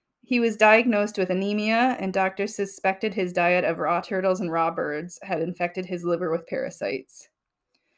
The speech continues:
For months, Jose was still in shock. He had developed a deep fear of not only the ocean, but even the sight of water. He slept with the lights on and needed constant company.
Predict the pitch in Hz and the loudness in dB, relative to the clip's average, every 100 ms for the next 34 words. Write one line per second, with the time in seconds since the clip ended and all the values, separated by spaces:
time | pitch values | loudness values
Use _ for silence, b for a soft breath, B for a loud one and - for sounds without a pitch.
0 | _ _ _ _ - 233 233 240 240 - | _ _ _ _ 0 2 4 2 0 -4
1 | - - 196 180 160 170 165 - 156 160 | -6 -4 -2 2 2 2 0 -2 -4 -4
2 | 165 147 143 - - - - 196 190 180 | -4 -2 -2 -4 -16 -16 -6 -4 0 0
3 | 170 170 185 185 185 190 180 - 240 269 | 0 2 2 2 -2 -6 -8 -6 -6 -6
4 | - 202 185 180 196 196 208 202 185 - | -4 0 0 0 2 2 2 0 -4 -6
5 | - 175 - 190 226 226 208 202 190 190 | -10 -8 -2 -2 0 0 0 0 -4 -4
6 | 180 - 180 175 180 160 139 123 165 - | -4 -4 -2 -2 -2 -2 -2 -4 -6 -10
7 | 202 - 185 190 202 202 175 175 185 170 | -10 -4 -2 -2 -2 0 0 0 0 0
8 | 156 - 180 180 175 185 - 170 180 180 | 0 -2 -4 -4 -4 -4 -4 -4 -4 -6
9 | 175 180 180 170 165 | -6 -6 -6 -6 -8